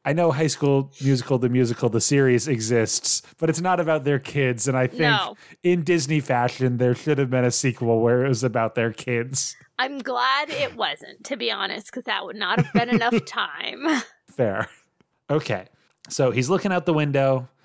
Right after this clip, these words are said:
Speaker 1: thinking, "Dang, this is what I'm after. Not my, not, my future isn't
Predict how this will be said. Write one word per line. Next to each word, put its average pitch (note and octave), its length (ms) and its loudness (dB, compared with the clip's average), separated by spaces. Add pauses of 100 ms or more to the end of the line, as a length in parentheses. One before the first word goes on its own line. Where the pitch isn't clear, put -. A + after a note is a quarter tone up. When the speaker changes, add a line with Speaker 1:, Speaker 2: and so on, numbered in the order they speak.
(500)
Speaker 1:
thinking, C3 640 0 (180)
"Dang, B2+ 540 0
this C#3+ 160 0
is C#3+ 120 2
what B2+ 140 0
I'm A#2 140 -2
after. A#2 560 0 (200)
Not D3 300 -4
my, C3 220 0 (100)
not, F3 260 -6
my D#3+ 200 0
future A3+ 420 0
isn't F3 440 0